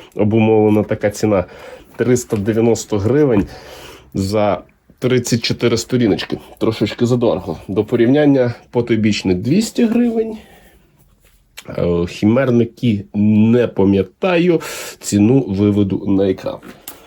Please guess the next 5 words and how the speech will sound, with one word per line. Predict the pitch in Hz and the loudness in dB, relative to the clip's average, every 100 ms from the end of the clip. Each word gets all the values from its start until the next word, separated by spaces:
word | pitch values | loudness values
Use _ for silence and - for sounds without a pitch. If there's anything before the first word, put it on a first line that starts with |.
| - _ _ _ _ - - - - - - | -20 _ _ _ _ -18 -16 -16 -18 -18 -6
Тому | 107 123 165 - | -2 2 2 2
я | 123 127 139 135 | -2 0 0 2
розумію, | 135 127 123 98 - - | 2 4 4 4 2 -4
чому | - 117 117 98 - - _ _ _ _ - - _ _ - | -2 2 4 2 -2 -20 _ _ _ _ -20 -20 _ _ -4
у | 147 135 123 | 0 4 2